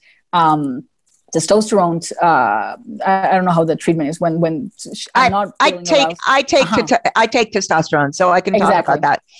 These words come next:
Speaker 2: <laughs>
Speaker 1: Exactly. And she thought, she, she said, well, the treatment was quite expensive. So she wanted to know if there was a way that she could start with this before looking at that because she didn't have the money just yet. So I said, "Look, you know,"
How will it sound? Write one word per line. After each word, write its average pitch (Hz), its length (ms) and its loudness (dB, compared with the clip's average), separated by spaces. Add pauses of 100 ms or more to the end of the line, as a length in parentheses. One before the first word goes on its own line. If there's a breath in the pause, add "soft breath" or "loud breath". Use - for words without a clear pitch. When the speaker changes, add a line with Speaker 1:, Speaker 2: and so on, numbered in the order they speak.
(380 loud breath)
Speaker 2:
<laughs> - 40 -10
Speaker 1:
Exactly. 175 580 2 (280 loud breath)
And 220 180 4
she 285 240 4
thought, 214 420 2
she, 247 160 0
she 226 260 -2
said, 208 260 2
well, 180 240 2
the 190 120 -2
treatment 202 460 2
was 170 280 0
quite - 200 0
expensive. 160 540 0
So 170 320 2
she 180 400 2
wanted 190 640 2
to 233 80 2
know 196 220 4
if 175 100 -2
there 180 120 4
was 175 200 0
a 165 40 0
way 170 440 2 (480 soft breath)
that 220 160 2
she 269 120 0
could 294 100 0
start 262 240 2
with 226 160 2
this 220 160 2
before 240 880 2
looking 190 460 2
at 165 260 -2
that - 380 0
because 170 200 0
she 170 80 -4
didn't 160 200 -2
have 156 180 -6
the 139 80 -8
money 247 260 2
just 220 220 2
yet. 202 160 2
So 185 180 2
I 175 60 4
said, 190 200 2
"Look, 220 260 2 (160)
you 202 100 -2
know," 175 180 -6